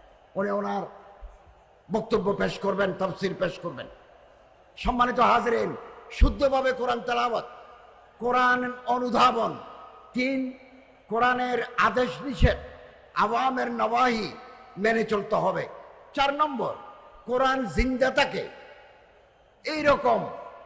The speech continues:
যত প্রতিষ্ঠান আছে, মাদ্রাসা আছে, তাফসীর মাহফিল আছে, মসজিদ আছে, এগুলোর সাথে আমাদের সম্পৃক্ত থাকতে হবে। চারটা কাজ যদি আমরা করি,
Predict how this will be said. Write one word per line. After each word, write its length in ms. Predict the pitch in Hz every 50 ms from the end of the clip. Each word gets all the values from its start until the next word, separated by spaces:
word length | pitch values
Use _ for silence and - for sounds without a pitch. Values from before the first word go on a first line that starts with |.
| - - - - - - - _ _ _ _ _ _ _ -
যত 200 | 139 220 240 233 240
প্রতিষ্ঠান 580 | 233 233 240 240 - 226 - - - 269 247
আছে, 320 | 214 208 - - 180 143 107 - - - - - -
মাদ্রাসা 440 | 247 262 - 240 240 - - 226 226
আছে, 320 | 208 - 214 214 202 175 - - - - - - -
তাফসীর 300 | 240 233 - 233 240 233
মাহফিল 400 | 233 220 220 226 214 226 220 214
আছে, 320 | 214 214 - 208 190 165 - - - - - 208
মসজিদ 440 | 240 247 185 - - 285 277 233
আছে, 260 | 240 226 233 214 214 196 165 - - - - - - - - - - - - - - _ _ -
এগুলোর 320 | 233 247 226 240 247 247
সাথে 300 | 233 - 208 226 233 220
আমাদের 340 | 214 208 208 220 214 208 214 196
সম্পৃক্ত 500 | - - 202 220 180 147 233 240 165 220
থাকতে 360 | 208 - 180 156 - - 143
হবে। 280 | 156 160 147 135 123 95 - - - - - - - -
চারটা 380 | - 277 285 277 - - 294 254
কাজ 220 | - 254 247 247 214 190 170
যদি 260 | - 240 220 220 233 226
আমরা 260 | 220 220 220 226 220
করি, 380 | 220 - 214 226 254 269 254